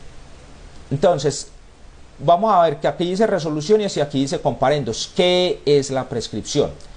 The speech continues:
La prescripción se da para cuando hay resoluciones.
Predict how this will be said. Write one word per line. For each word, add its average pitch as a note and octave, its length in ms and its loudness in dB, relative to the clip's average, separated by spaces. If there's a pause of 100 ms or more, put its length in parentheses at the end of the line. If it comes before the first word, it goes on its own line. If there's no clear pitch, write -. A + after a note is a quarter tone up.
(300)
La E3 200 4
prescripción G3 680 0
se G#3 120 0
da D#3+ 140 4
para E3+ 220 2
cuando C3+ 240 -4
hay B2+ 80 -2
resoluciones. B2 840 -6